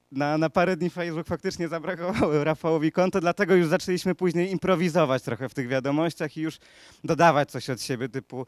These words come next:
„Dzięki za case'a, lubisz suchary, poklikamy, kto ci ukradł marzenia”,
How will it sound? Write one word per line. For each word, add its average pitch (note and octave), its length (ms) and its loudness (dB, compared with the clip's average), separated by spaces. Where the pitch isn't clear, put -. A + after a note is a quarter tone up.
„Dzięki D3 320 -4
za C#3+ 140 -4
case'a, E3 760 -6
lubisz B2 300 -8
suchary, D3+ 640 -4
poklikamy, C#3+ 840 -4
kto F#3 200 -4
ci E3+ 140 0
ukradł D#3+ 360 0
marzenia”, D3 720 -4